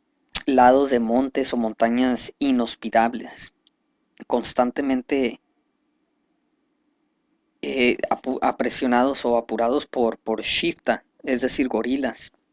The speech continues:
Que les daban a ellos nada de descanso sobre la noche y se, y pues se, se colgaban de sus,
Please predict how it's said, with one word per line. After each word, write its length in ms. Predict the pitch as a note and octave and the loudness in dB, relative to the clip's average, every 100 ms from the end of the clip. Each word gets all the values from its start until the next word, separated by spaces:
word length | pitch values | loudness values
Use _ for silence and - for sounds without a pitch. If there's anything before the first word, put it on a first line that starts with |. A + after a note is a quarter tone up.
| _ _ _ _ _ - | _ _ _ _ _ -4
Que 100 | B2+ | 2
les 200 | B2 A2+ | 2 4
daban 240 | A#2 B2+ | 2 2
a 100 | B2+ | 2
ellos 400 | A#2+ C3 C3 - - | 2 2 0 -8 -12
nada 480 | - A#2+ B2 C#3+ D3+ | -6 -2 2 4 2
de 140 | C3 A#2+ | 0 -2
descanso 480 | A#2 - A#2+ - | -4 -4 -4 -4
sobre 260 | C3 B2+ A#2+ | -8 -4 -4
la 80 | A2 | -2
noche 440 | A#2 C#3+ - F#3+ - - - - - - | 0 0 -2 -8 -12 -20 -20 -20 -20 -8
y 360 | - B2+ A#2+ A2+ | 0 2 2 0
se, 580 | - A#2+ A#2 A2 A2+ - _ _ _ _ _ _ _ | -2 0 2 0 -2 -12 _ _ _ _ _ _ _
y 180 | - B2 | -2 0
pues 240 | - A#2+ | 0 0
se, 300 | - A2+ G#2+ | 2 2 2
se 200 | - A2+ | -2 -6
colgaban 440 | - A#2 A#2 B2 B2+ | -4 0 2 2 2
de 100 | A#2 | 0
sus, 340 | G#2 - - | -4 -10 -12